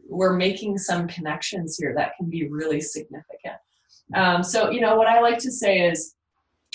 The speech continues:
we need to get outside, we need to laugh, we need to get some sunshine, you know, sleep well,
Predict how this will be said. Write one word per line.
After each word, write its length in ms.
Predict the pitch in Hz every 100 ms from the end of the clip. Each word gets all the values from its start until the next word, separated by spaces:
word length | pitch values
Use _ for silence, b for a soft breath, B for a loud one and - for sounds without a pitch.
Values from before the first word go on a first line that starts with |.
| -
we 120 | 202
need 140 | 208
to 60 | 190
get 160 | 185
outside, 680 | 190 196 - 196 170 165 -
we 100 | 180
need 160 | 170 160
to 100 | 147
laugh, 480 | 147 147 156 156 -
we 80 |
need 140 | 165 156
to 60 |
get 180 | 165 175
some 160 | - 180
sunshine, 920 | - 175 160 170 175 160 160 156 160
you 80 | -
know, 100 | -
sleep 540 | - - - 202 208 -
well, 640 | 180 160 156 156 156 156